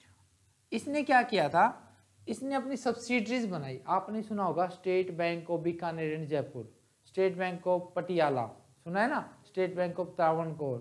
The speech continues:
तो इस, इस तरीके से इसके seven subsidiaries open की गई थी नाइनटीन फिफ्टी नाइन में।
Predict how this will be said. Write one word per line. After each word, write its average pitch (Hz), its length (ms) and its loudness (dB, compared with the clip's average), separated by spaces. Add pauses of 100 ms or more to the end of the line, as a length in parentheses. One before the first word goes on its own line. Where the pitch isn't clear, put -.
तो - 140 -10
इस, 208 200 -4
इस 208 180 -8
तरीके 226 220 -6
से 233 120 -4
इसके 226 180 -6
seven 214 340 4
subsidiaries 214 640 2
open 185 320 -2
की 160 100 -10
गई 151 140 -6
थी 208 120 -6
नाइनटीन 190 360 -6
फिफ्टी 180 260 -8
नाइन 131 200 -6
में। 117 180 -10